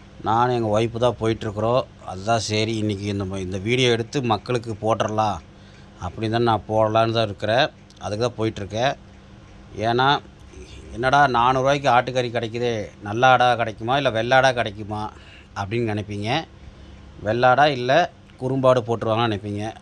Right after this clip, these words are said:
மக்களே, நானூறு ரூபாய்க்கு மேக்ஸிமம் குறும்பாடு இல்ல கெளுட்டாடு இந்த மாதிரி தான் போடுவாங்க. அதனால தயவுசெய்து சொல்றேன், நீங்க வெள்ளாடான்னு பார்த்து வாங்கிக்கிங்க. ஆனா,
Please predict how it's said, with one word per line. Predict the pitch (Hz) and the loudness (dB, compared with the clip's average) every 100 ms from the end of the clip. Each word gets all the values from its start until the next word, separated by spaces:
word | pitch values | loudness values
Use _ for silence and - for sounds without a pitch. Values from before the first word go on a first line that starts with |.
| - - | -18 -10
மக்களே, | 101 - 120 131 113 | -10 -4 -2 0 -2
நானூறு | 110 113 123 | 0 2 2
ரூபாய்க்கு | 120 123 120 131 | 2 2 0 -2
மேக்ஸிமம் | 110 104 127 131 123 | -2 -2 -4 -4 -2
குறும்பாடு | 120 123 120 117 117 120 - - - - - - | -2 4 4 4 0 -2 -8 -20 -20 -20 -20 -12
இல்ல | 104 117 123 123 - - - | -4 4 4 4 0 -8 0
கெளுட்டாடு | 120 123 131 117 117 | 0 4 4 4 2
இந்த | 110 113 | -2 0
மாதிரி | 117 110 | 0 2
தான் | 123 - | 0 0
போடுவாங்க. | 110 120 117 107 123 135 - - - - - - - - | 0 2 2 0 -4 -6 -14 -20 -20 -20 -20 -20 -20 -12
அதனால | 98 107 123 131 | -4 2 4 4
தயவுசெய்து | 107 117 120 135 139 | 2 -2 -2 -2 -2
சொல்றேன், | 120 117 170 165 | -2 0 2 2
நீங்க | 123 135 165 131 | 2 4 2 2
வெள்ளாடான்னு | 107 127 131 127 139 139 | 0 4 4 6 2 2
பார்த்து | 110 120 135 120 | 0 0 0 0
வாங்கிக்கிங்க. | 110 104 110 143 - 107 | 0 -4 -2 -2 -2 -2
ஆனா, | 120 143 | 0 2